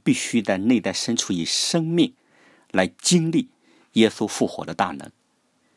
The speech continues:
这一个事实不只是作为一个历史事实，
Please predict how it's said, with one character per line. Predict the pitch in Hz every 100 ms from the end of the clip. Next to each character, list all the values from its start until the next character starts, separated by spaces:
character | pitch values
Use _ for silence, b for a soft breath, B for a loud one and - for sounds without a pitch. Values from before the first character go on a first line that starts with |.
| _ _ _ _ _
这 | -
一 | 143
个 | 113 117 98
事 | - - - 160
实 | - - - 82 107 _ -
不 | 147
只 | -
是 | -
作 | 107 113
为 | 113
一 |
个 | 131
历 | 214 170
史 | - -
事 | - -
实， | - - -